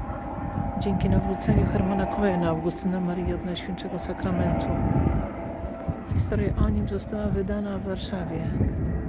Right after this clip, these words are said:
dwudziestego drugiego lutego w tysiąc osiemset pięćdziesiątym ósmym roku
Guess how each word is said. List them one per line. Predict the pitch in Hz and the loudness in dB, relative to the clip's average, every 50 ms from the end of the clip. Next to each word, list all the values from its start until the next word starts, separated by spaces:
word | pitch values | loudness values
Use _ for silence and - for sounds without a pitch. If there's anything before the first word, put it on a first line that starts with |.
| - - - - - - - - - - - - - - | -2 0 0 0 0 0 0 0 0 0 -2 -4 -4 -2
dwudziestego | - - - 190 185 - - 220 202 202 | -2 0 0 0 0 0 0 0 0 0
drugiego | 190 196 196 190 196 190 185 196 190 190 185 185 185 | 0 0 0 2 0 0 0 0 0 0 0 0 0
lutego | 190 190 185 - - 202 180 156 - 170 160 | 0 0 0 -2 -2 -2 -4 -2 -4 -4 -6
w | - - | -6 -6
tysiąc | - 185 175 - 185 180 170 - - - - - - | -8 -8 -6 -6 -4 -6 -6 -6 -8 -10 -8 -6 -4
osiemset | 202 190 - - 202 175 - 185 170 | -4 -4 -4 -4 -6 -6 -6 -6 -6
pięćdziesiątym | - - 185 175 - 190 175 - - 180 170 | -6 -6 -4 -4 -4 -4 -4 -4 -4 -4 -6
ósmym | 170 - - 190 170 170 | -6 -6 -6 -6 -4 -4
roku | 175 165 160 - - 165 165 | -4 -6 -6 -4 -4 -4 -4